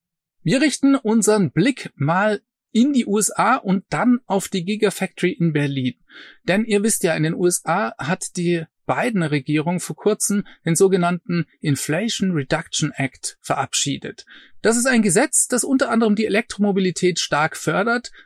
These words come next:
aber es geht den U S A auch darum, die Batteriezellproduktion in die U S A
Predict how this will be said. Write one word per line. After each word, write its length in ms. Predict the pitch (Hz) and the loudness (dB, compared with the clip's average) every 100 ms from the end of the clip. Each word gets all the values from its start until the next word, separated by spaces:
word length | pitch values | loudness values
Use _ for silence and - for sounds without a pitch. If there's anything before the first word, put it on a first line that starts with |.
| _ | _
aber 440 | - 214 240 247 - _ | -2 0 2 0 -2 _
es 320 | - 196 - | -2 -2 -2
geht 380 | - 214 - - | -2 -4 -4 -2
den 120 | 170 | 0
U 140 | 196 | 0
S 100 | 180 | 0
A 140 | - 180 | 0 -2
auch 140 | 185 | -2
darum, 460 | - 165 180 208 190 | -2 0 2 2 0
die 140 | 170 | -2
Batteriezellproduktion 1600 | 170 160 156 214 269 - 180 175 - 160 160 147 - - 151 175 - _ _ | -2 -2 -2 -2 -2 -2 -2 -2 -4 -4 -2 -2 -4 -2 0 -2 -4 _ _
in 240 | - 233 220 | 0 2 2
die 160 | 214 | 0
U 120 | 190 190 | 2 2
S 160 | - | 2
A 320 | - 170 196 | -2 0 0